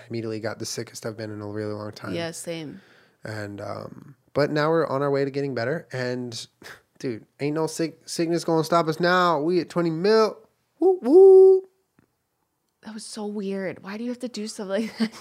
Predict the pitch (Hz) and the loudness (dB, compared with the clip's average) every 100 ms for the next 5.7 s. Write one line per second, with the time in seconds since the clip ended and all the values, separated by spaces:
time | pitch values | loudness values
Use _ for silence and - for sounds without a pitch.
0 | - - - - 147 - - - 127 170 | -12 -10 -8 -10 -12 -16 -20 -18 -14 -12
1 | 180 95 - - _ - 143 175 160 110 | -12 -14 -18 -20 _ -4 -2 0 -2 -2
2 | - - 120 _ _ _ - 185 185 214 | -6 -18 -18 _ _ _ -14 -8 -4 0
3 | 254 262 180 151 64 233 196 _ _ _ | 0 0 -2 -6 -14 -20 _ _ _ _
4 | _ _ _ _ _ _ _ _ - 240 | _ _ _ _ _ _ _ _ -14 -8
5 | 302 349 311 - - 320 | -2 -2 -4 -8 -6 -4